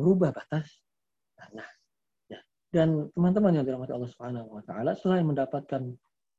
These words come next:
laknat dari Allah, dijauhkan dari rahmat Allah, dari kasih sayang Allah, maka orang yang mem-, merubah batas tanah seperti itu, eh, pun mendapatkan adab yang lain. Bagaimana yang disampaikan oleh Rasulullah sallallahu alaihi wasallam,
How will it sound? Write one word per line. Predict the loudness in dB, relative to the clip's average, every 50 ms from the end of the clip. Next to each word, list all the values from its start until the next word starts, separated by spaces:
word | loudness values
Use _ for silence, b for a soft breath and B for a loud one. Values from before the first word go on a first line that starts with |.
| _ _ 2 2
laknat | 2 2 2 2 2 2 2 2
dari | 0 -2 0
Allah, | -2 -2 -4 -4 -4 -6 -4 -4
dijauhkan | -4 0 2 4 4 4 4 2 2 2 2
dari | 2 0 0 2 2
rahmat | 2 0 0 -2 -2 -2 -2 -2 -2
Allah, | -4 -4 -2 -2 -2 -2 -2
dari | -2 -4 -4
kasih | -4 -6 -6 -4 -6 -6
sayang | -4 0 2 2 4 2 2 0
Allah, | -4 -4 -2 0 0 0 -2 -4 _ _ _ _ _ _ _ _ _ _ _ _ -2
maka | -2 2 2 2 4
orang | 4 4 6 6 6 6 6 6
yang | 6 6 4
mem-, | 4 2 2 0 -2 -4 -6 -8 -6 -2
merubah | 0 2 4 4 4 4 2 0
batas | 0 -2 -2 -2 -4 -4
tanah | -4 -2 -2 -2 -4 -6
seperti | -8 -10 -10 -10 -10 -10 -10 -10 -10 -12 -18 -20
itu, | _ _ 0 2 4 4 2 0 -4 _ _ _ _ _ _ _ _ _ _ _ _ _ _ _ _ _ -10
eh, | -8 -6 -6 -4 -6 -6 -8 -12 -14 -16 _ _ _ _ _ _ _ _
pun | 0 2
mendapatkan | 4 4 6 6 4 4 2 0 0 0 0 0
adab | 0 -2 -2 -2 -2 -2 -2 -2
yang | -4 -6 -6 -8
lain. | -10 -8 -6 -6 -4 -6 -6 -8 -12 _ _ _ _ _ _ _ _ _ _ _ -6
Bagaimana | -4 -4 -2 -2 0 2 2 2
yang | 0 0
disampaikan | -2 -4 -2 -2 -2 -2
oleh | 0 0 0 0 0
Rasulullah | -2 -2 -2 -2 -2 -2 -2 -4
sallallahu | -6
alaihi | -6 2
wasallam, | 6 6 6 6